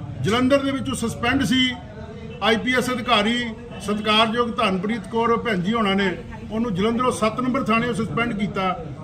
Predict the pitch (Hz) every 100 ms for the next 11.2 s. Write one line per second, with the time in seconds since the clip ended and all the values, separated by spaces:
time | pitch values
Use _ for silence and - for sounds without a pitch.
0 | - - 240 226 202 233 254 262 294 269
1 | 220 240 233 226 - - - 170 277 285
2 | 269 269 247 247 254 254 226 202 220 214
3 | - - - 220 233 254 285 220 202 254
4 | 214 226 233 233 226 233 226 196 175 208
5 | 240 220 196 - 202 196 156 143 - -
6 | 147 240 240 277 285 294 302 285 247 220
7 | 220 220 196 - - 147 147 262 240 247
8 | 254 - - 165 185 226 233 220 233 247
9 | 214 233 247 185 220 240 254 247 247 247
10 | 220 214 175 233 254 285 - 220 190 202
11 | 170 -